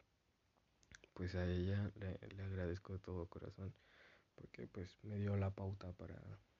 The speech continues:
para decir, "Oye, pues sí, sí, sí lo puedo hacer, realmente lo puedo hacer". Y, y pues aquí estamos, bandita, cotorreándola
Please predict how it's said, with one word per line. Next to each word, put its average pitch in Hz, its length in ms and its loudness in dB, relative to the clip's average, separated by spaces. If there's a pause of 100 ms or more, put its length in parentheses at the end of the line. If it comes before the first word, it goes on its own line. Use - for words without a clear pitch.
para 107 180 -12
decir, 107 300 -10 (100)
"Oye, 101 220 -6 (200)
pues 101 160 -6
sí, 214 200 -6 (340)
sí, - 100 -18 (160)
sí 127 160 -2
lo 127 120 4
puedo 123 280 0
hacer, 135 240 -2
realmente 113 480 2
lo 110 100 0
puedo 104 260 -2
hacer". 127 220 -2 (800)
Y, 95 680 2 (340)
y 101 120 -12
pues 95 180 -8
aquí 82 180 -4
estamos, 123 420 -6
bandita, 95 420 -6 (200)
cotorreándola 95 760 0